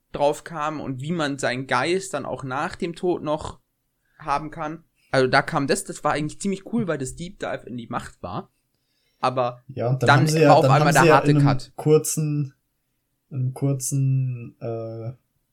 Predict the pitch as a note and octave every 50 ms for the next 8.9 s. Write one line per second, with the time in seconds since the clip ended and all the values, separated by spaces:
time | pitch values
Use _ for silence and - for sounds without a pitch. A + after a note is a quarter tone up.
0 | _ _ _ _ _ _ _ _ _ _ _ _ _ _ _ _ _ _ _ _
1 | _ - G#2 A2+ B2 B2+ B2+ C3 D3 E3+ E3+ D#3+ D#3+ D#3 D3+ C#3+ C#3+ C#3 C#3 D3
2 | C3+ - - D3 C#3+ D#3+ D#3 D3+ - C#3+ C#3+ C3 B2+ - - F#3 F3 E3 E3 -
3 | - B2 B2+ B2+ B2+ - - B2+ C3 - - C3+ C#3 B2+ B2 C3 C3+ - - E3+
4 | F3 F3 F3 - F#3+ F3 E3 D#3+ C3+ D3+ D3+ D3 D3 D3 D3+ F3 F3+ - - -
5 | F3+ E3 C#3+ F3 E3+ E3+ - D#3 D3+ D3+ C3+ C#3 C#3 C#3 C3+ - - C3 C3 B2+
6 | B2+ B2 B2 B2+ - C3 C3 - - D3 E3 F3 - - E3 D#3+ D#3 D3+ D3+ D3+
7 | D3 C#3+ C3 _ _ _ _ _ _ _ _ _ _ _ _ - B2 B2+ B2+ B2
8 | B2 B2 B2 B2+ B2 B2+ B2+ B2+ C3 C3 C3 C3 D3 C#3+ D3+ F3 F3 -